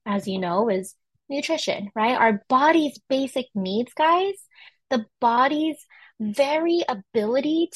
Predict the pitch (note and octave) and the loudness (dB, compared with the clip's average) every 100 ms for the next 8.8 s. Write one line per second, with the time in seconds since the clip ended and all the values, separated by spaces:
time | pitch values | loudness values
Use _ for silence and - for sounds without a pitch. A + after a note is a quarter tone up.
0 | - B3+ A#3 G#3+ - G#3+ C4+ - - G3+ | -6 -4 -2 -4 -4 0 0 -2 -4 -2
1 | A3 B3 A#3+ G#3+ G#3+ F#3 F3+ F3+ G3 C4 | 0 -2 -2 -2 -2 -4 -4 -2 0 0
2 | - G3 - - G3 G#3 C4 - - D4+ | -2 -10 -12 -8 -2 0 0 -2 -4 0
3 | F4 G4+ - _ _ _ _ _ _ _ | 0 -2 -6 _ _ _ _ _ _ _
4 | _ _ _ _ _ _ _ _ _ - | _ _ _ _ _ _ _ _ _ -2
5 | A#3+ D#4+ G3 A3 A3 E4+ D4+ A3+ G#3 G3 | 2 2 2 2 4 4 2 0 -2 -2
6 | - _ A#3 C4+ D4 D4 B3+ _ G#3+ G#3+ | -6 _ -6 -4 -2 -6 -10 _ -2 -2
7 | C4 C4 D4+ D4 A3 F#3 - - B3 D#4+ | -4 -4 -4 -2 -2 -2 -4 -6 -2 0
8 | C#4 - G#3 F3 A3+ C#4+ A#3 - | -2 -4 -8 -8 -4 -4 -4 -6